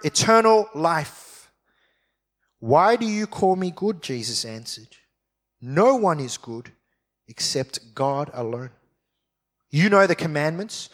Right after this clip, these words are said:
You shall not commit adultery. You shall not murder. You shall not steal. You shall not give false testimony. Honor your father and mother."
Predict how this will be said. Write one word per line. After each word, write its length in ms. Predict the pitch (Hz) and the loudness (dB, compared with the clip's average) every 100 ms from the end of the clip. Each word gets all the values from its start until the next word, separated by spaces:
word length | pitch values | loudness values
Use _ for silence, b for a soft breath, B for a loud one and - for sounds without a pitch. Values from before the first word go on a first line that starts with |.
| B B | B B
You 100 | 135 | -6
shall 260 | - 175 | 2 2
not 200 | 165 160 | 4 0
commit 240 | - 156 156 | -2 -2 0
adultery. 540 | 127 139 147 - 156 | 2 2 2 -2 -12
You 160 | 160 120 | -12 -8
shall 240 | - 156 | 0 2
not 180 | 151 131 | 2 -2
murder. 300 | 135 139 160 | 0 2 0
You 140 | 139 | -2
shall 240 | 123 - 156 | -2 0 0
not 160 | 147 | 0
steal. 400 | - - 147 151 | -4 -4 -2 -4
You 120 | 143 127 | -4 -4
shall 220 | - 151 | 0 0
not 180 | 147 - | 0 -4
give 140 | 139 | -6
false 260 | - 143 - | -2 -2 -2
testimony. 540 | 147 - 147 143 151 B B - | -6 -6 -8 -8 -8 B B 0
Honor 340 | 156 170 165 - B | 2 2 -2 -6 B
your 120 | 131 | -10
father 540 | 123 139 131 139 139 139 B B B | -8 -6 -4 -4 -6 -10 B B B
and 300 | 120 117 113 | -14 -14 -14
mother." 400 | 117 120 120 - | -14 -14 -16 -20